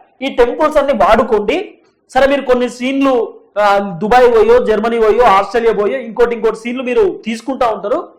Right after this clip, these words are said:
కొన్ని ఆ సీన్లతో పాటు దగ్గర దగ్గర సిక్స్టీ పర్సెంట్ మీ సినిమాలో సీన్స్ అన్ని తెలంగాణకు సంబంధించినటువంటి సీన్లే ఉండాలి,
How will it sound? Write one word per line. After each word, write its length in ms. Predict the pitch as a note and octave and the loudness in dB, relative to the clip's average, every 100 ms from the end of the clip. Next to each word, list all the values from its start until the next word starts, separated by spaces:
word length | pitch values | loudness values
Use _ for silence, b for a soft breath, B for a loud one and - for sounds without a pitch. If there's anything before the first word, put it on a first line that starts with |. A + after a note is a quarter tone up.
| _ _ | _ _
కొన్ని 260 | - A#3 A#3 | -10 -4 -2
ఆ 120 | G#3+ | 0
సీన్లతో 500 | A3 B3 C#4+ D#4 C#4+ A#3 | 0 -2 0 2 2 2
పాటు 440 | F#3+ F3+ A4+ - _ _ | 0 -2 -6 -8 _ _
దగ్గర 200 | G#3 G#3 | 0 2
దగ్గర 240 | C#4+ C#4+ | 4 4
సిక్స్టీ 480 | - - - - G4+ | 2 -2 -8 -6 -4
పర్సెంట్ 520 | G4 C4 A#3+ C4+ A#3 - B B - | 0 0 2 0 -2 -8 B B -4
మీ 100 | B3+ | -2
సినిమాలో 420 | A#3+ C4 D4 C4+ | 0 2 4 4
సీన్స్ 400 | D4 C#4 D4 D4 | 2 0 -2 0
అన్ని 380 | C4 B3+ G4+ - _ _ - | -2 -2 -6 -10 _ _ 0
తెలంగాణకు 440 | B3+ D4+ F4 D#4+ | 2 4 4 2
సంబంధించినటువంటి 800 | - C4 C4+ B3+ A3 A3 G#3+ A3 | 0 0 0 0 -2 -4 -4 -6
సీన్లే 320 | A3 A3+ A3+ | -6 -6 -4
ఉండాలి, 480 | A#3+ G#3+ G3 F#3 A3 | -4 0 0 0 -4